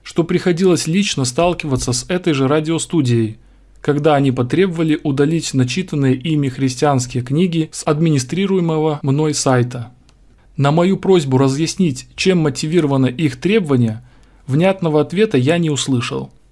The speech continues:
И это при всем том, что на многие распространяемые ими материалы авторское согласие отсутствует.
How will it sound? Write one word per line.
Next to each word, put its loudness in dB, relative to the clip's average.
И -2
это 2
при -4
всем 0
том, 0
что 0
на 4
многие 4
распространяемые 0
ими 0
материалы 0
авторское -2
согласие -2
отсутствует. -6